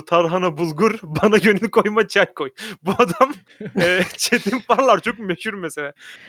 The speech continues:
Speaker 1: Langur
Speaker 2: Ya
Speaker 1: lungur
Speaker 2: işte bir,
Speaker 1: tarhana bulgur.
Speaker 2: bir
Speaker 1: Heh.
Speaker 2: pompacının işinden maksimum vazgeçebileceği sinir düzeyi benzin yerine mazot koymak. Ki galiba ikisi aynı şey değil mi?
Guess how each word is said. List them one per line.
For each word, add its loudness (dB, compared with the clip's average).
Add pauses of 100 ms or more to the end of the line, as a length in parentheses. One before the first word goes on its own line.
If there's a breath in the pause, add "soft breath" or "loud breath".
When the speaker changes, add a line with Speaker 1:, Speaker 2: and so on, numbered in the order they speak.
Speaker 1:
Langur -2
Speaker 2:
Ya 10
Speaker 1:
lungur 2
Speaker 2:
işte 0
bir, 4
Speaker 1:
tarhana 2
bulgur. -14 (760 soft breath)
Speaker 2:
bir -4
Speaker 1:
Heh. 2 (100)
Speaker 2:
pompacının 2 (1400)
işinden -2 (840)
maksimum -4 (180)
vazgeçebileceği -4
sinir -8
düzeyi -6 (560)
benzin 0
yerine -2
mazot -4
koymak. -12
Ki -18
galiba -2
ikisi -12
aynı -8
şey -12
değil -14
mi? -8